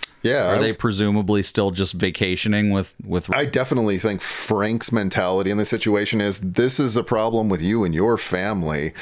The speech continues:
Speaker 1: So,
Speaker 2: Right.
Speaker 1: you know, like, I'm not gonna ruin my trip to France. I, I can't afford this on my own." And so I, I'm pretty sure we're supposed to believe that Frank and his family stay in Paris and they just celebrate Christmas there.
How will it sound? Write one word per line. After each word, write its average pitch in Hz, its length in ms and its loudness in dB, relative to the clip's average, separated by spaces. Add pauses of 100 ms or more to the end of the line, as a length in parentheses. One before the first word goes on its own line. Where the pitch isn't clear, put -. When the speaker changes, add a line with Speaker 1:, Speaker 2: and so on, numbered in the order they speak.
(320)
Speaker 1:
So, 117 500 0
Speaker 2:
Right. - 60 -4
Speaker 1:
you 127 120 2
know, 117 240 0
like, 110 500 0
I'm 135 140 2
not 131 140 0
gonna 113 180 2
ruin 110 320 4
my 101 240 2
trip 113 340 -2
to 98 80 0
France. 87 520 -2
I, 113 200 0
I 120 120 0
can't 127 200 -2
afford 113 360 2
this 107 180 0
on 113 160 2
my 78 220 2
own." 85 680 0
And 104 140 0
so 120 260 2
I, 143 220 2
I'm 147 100 0
pretty 196 360 2
sure 123 640 2 (200)
we're 120 140 2
supposed - 600 0
to 139 60 0
believe 98 720 2
that 87 300 0
Frank 101 380 -2
and 90 100 -2
his 87 140 -2
family 85 340 -2
stay 139 360 0
in 120 120 -2
Paris 101 440 0
and 90 80 -2
they 82 100 0
just 78 180 -2
celebrate 78 440 -2
Christmas 73 400 -2
there. 71 360 -2